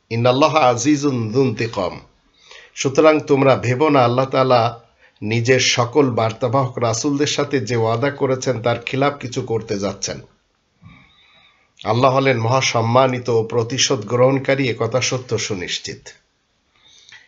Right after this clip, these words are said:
আটচল্লিশ নম্বর আয়াত থেকে ভালোভাবে বুঝে নিন, "ইয়াওমা তুবাদ্দালুল আরদু গায়রাল আরদ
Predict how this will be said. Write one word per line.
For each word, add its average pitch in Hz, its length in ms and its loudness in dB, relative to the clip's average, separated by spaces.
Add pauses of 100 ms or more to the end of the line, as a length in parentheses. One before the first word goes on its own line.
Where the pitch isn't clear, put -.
(140)
আটচল্লিশ 165 680 0
নম্বর 160 220 6
আয়াত 135 340 4
থেকে 147 300 2
ভালোভাবে 135 720 4
বুঝে 117 360 0
নিন, 107 400 -2 (840)
"ইয়াওমা 151 360 4
তুবাদ্দালুল 156 720 2
আরদু 143 340 2
গায়রাল 135 460 2
আরদ 101 300 -2